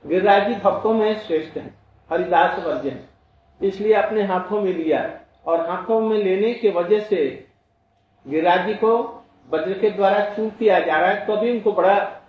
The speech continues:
आनंद लग रहा है। ये कृष्ण के हाथ में, कृष्ण के हाथ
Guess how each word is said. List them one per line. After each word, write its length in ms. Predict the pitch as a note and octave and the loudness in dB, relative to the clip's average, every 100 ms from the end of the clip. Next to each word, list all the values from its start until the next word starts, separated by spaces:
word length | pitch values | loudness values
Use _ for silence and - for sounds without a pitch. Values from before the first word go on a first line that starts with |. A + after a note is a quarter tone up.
| - | -6
आनंद 380 | C#3+ F3+ G#3+ D#3+ | -4 -2 -4 -4
लग 200 | - - | -6 -8
रहा 220 | - _ | -20 _
है। 60 | _ | _
ये 140 | E3 E3 | -8 -6
कृष्ण 300 | G#3 - G#3 | -10 -8 -4
के 100 | G3 | -4
हाथ 180 | F#3+ - | -4 -16
में, 340 | _ _ _ _ _ _ _ _ _ _ _ _ _ _ _ _ _ _ _ _ _ - | _ _ _ _ _ _ _ _ _ _ _ _ _ _ _ _ _ _ _ _ _ -8
कृष्ण 280 | E3 A3 A3 | -6 -2 2
के 160 | A#3 | 4
हाथ 420 | A3+ F3 G3+ - | 2 0 -4 -4